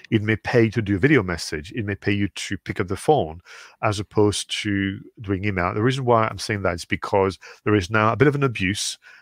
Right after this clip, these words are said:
out there where people are, are kind of, uh, bombarding people like you and I with emails saying, "Can I be a guest? Can I be a guest?"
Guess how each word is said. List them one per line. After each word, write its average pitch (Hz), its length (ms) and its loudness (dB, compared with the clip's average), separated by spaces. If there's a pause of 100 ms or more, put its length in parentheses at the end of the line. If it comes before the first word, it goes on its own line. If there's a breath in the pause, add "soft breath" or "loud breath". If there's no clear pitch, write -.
(140)
out 104 280 -2
there 87 380 0
where 101 140 2
people 113 280 0
are, 101 160 2
are 95 200 0
kind 101 200 -4
of, 87 260 -8
uh, 85 180 -2
bombarding 98 920 0
people 101 320 -2
like 92 240 -4
you 104 100 0
and 95 120 0
I 87 340 -2 (300 loud breath)
with 104 140 2
emails 92 560 2
saying, 87 480 0
"Can 101 120 0
I 87 40 0
be 90 100 2
a 90 60 4
guest? 90 200 0
Can 98 100 -6
I 90 40 -2
be 85 100 -2
a 80 60 -4
guest?" 90 420 -2